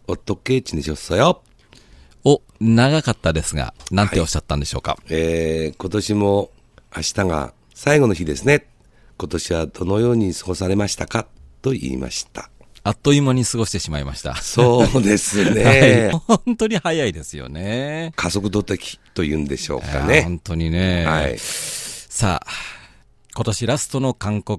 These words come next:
Speaker 2: 語、始めていきましょう。えー、日本の国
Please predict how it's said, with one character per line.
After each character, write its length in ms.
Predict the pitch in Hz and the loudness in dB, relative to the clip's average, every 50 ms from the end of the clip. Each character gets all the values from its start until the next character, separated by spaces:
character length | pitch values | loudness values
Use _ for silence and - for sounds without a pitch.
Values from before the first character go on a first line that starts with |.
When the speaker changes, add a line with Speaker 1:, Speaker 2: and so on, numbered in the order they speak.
| 95 98 | -6 -2
Speaker 2:
語、 220 | 92 120 139 - - - | 2 2 2 2 0 -4
始 240 | - - 98 90 | -10 -8 -6 -6
め 60 | 90 - | -6 -6
て 100 | 87 85 | -6 -8
い 60 | 76 | -8
き 60 | 78 | -8
ま 120 | 78 76 | -8 -8
し 100 | 73 - | -6 -6
ょ 300 | 80 69 65 65 62 - | -6 -6 -6 -6 -8 -10
う。 560 | - - _ _ _ _ _ - _ _ _ _ | -12 -18 _ _ _ _ _ -20 _ _ _ _
え 180 | - 160 175 175 | 2 4 4 6
ー、 40 | 139 | 6
日 80 | 127 | 6
本 240 | 127 151 220 233 233 | 6 4 4 2 2
の 140 | 233 226 - | 2 0 0
国 160 | - 190 185 | 0 0 -2